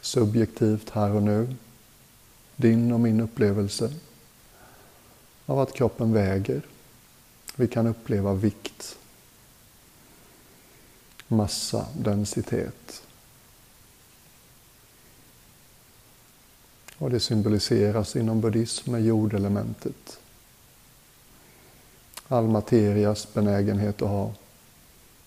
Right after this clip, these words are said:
vikt. Mm.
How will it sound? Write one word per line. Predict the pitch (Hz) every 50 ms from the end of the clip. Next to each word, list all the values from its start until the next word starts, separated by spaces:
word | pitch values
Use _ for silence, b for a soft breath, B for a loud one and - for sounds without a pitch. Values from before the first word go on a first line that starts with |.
| - - -
vikt. | 107 101 104 107 - - - - - - - - - - - - - - - - - - - - - - - - - - B B B B B B B B B B - - - - - - - - - - B B B B B B B B B B B B B B B B B B B B B B B B B B B B _ _ _ - - - - - - - -
Mm. | 117 107 101 98